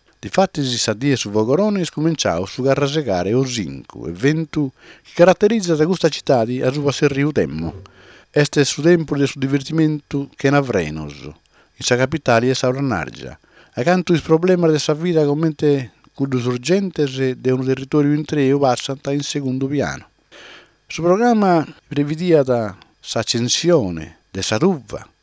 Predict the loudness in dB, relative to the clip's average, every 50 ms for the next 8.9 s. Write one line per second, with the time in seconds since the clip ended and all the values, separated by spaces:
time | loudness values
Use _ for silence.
0 | _ _ -6 -2 2 2 0 0 2 0 2 4 4 4 4 2 -2 -6 -6 -6
1 | -6 -6 -10 -12 -12 -14 -16 _ _ _ _ _ -20 -20 -10 -4 -2 0 2 2
2 | 2 2 0 2 4 4 4 4 4 2 -2 -6 0 2 4 4 4 4 2 2
3 | 2 2 0 -4 -6 -4 -2 -2 -2 0 2 2 2 2 2 0 0 0 -2 -4
4 | -8 -6 -4 -4 -2 0 0 0 0 -2 -4 -4 -6 -8 -8 -8 -10 -10 -12 _
5 | _ _ _ _ _ _ _ _ _ _ _ -12 -6 -2 2 2 4 4 4 2
6 | 2 2 2 2 0 0 -2 -6 -12 _ -18 -16 -14 -12 -8 -8 -6 -2 0 0
7 | 0 0 -4 -8 -12 -12 -14 -14 -14 -14 -20 _ _ _ _ _ _ _ _ _
8 | _ -6 -6 -4 -2 -2 -2 0 -2 -2 -4 -4 -6 -6 -10 -16 -20 -20